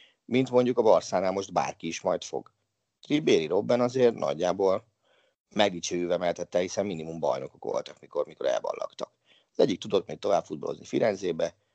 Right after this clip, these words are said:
senki nem bántotta, a másik meg visszavonult, az, hogy most visszatér a Groningenbe, vagy nem, az, az részletkérdés.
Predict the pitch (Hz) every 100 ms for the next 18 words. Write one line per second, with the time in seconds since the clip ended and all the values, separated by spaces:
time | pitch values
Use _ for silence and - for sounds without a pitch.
0 | _ - 90 76 71 76 98 101 92 -
1 | 92 95 85 - 69 82 92 - 92 90
2 | 95 - - 92 95 - 95 87 - 85
3 | 85 85 82 - 82 - 82 - - -
4 | - - _ - 76 90 90 - - _
5 | _ - 107 120 127